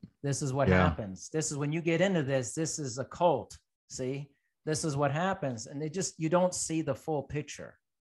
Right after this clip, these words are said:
Speaker 1: at all.
Speaker 2: Yeah.
Speaker 1: It just changes. The translation becomes extremely warped and extremist, you know?
Speaker 2: Yes. And, and it, we find at the end of the movie that we're talking about,
Speaker 1: Yeah.
Speaker 2: um,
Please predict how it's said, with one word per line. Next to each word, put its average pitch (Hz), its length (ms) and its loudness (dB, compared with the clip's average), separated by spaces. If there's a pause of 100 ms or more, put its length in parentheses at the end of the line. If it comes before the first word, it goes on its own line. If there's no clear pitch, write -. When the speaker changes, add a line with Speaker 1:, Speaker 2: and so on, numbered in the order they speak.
(360)
Speaker 1:
at 127 220 -2
all. 127 220 2
Speaker 2:
Yeah. 82 180 2 (400)
Speaker 1:
It 123 120 -6
just - 240 -10
changes. 135 440 -4
The 127 100 -4
translation 139 680 0
becomes 123 400 -2
extremely 139 680 -2
warped 127 440 2
and 117 240 -4 (460)
extremist, 160 840 -4 (460)
you 110 60 -10
know? 110 240 -12 (460)
Speaker 2:
Yes. 104 520 6
And, 131 220 8
and 147 260 2 (1000)
it, 139 240 -2 (640)
we 127 160 8
find 139 520 6
at 104 140 4
the - 160 2
end 113 320 8
of 85 600 4 (120)
the 95 140 4
movie 92 400 8
that 78 160 2
we're 80 80 -2
talking 82 220 4
about, 80 320 4
Speaker 1:
Yeah. 80 300 6
Speaker 2:
um, 78 300 0